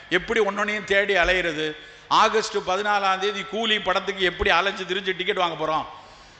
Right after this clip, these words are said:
போய் அதுக்கு அடிச்சு பிடிச்சு காசை கொடுத்து போய் திரை-, திரைப்படத்துக்கு போய் நிக்கிறோம் இல்லையா? அதற்கு செய்யக்கூடிய அக்கறை நம்முடைய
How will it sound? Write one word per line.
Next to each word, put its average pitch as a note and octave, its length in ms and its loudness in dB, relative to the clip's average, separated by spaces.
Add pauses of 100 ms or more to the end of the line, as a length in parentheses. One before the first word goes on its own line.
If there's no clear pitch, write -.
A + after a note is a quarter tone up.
(120)
போய் G#3+ 220 4
அதுக்கு G3 280 2
அடிச்சு F#3+ 400 -2
பிடிச்சு G3+ 240 -8
காசை G3 340 0
கொடுத்து G3 260 -4
போய் G3 200 -2
திரை-, G3 220 -2
திரைப்படத்துக்கு G#3 500 -2
போய் F#3+ 140 -2
நிக்கிறோம் F3+ 340 0
இல்லையா? D#3 360 2 (400)
அதற்கு G3+ 440 0
செய்யக்கூடிய A3 640 0
அக்கறை F3+ 460 0 (340)
நம்முடைய F3+ 420 -2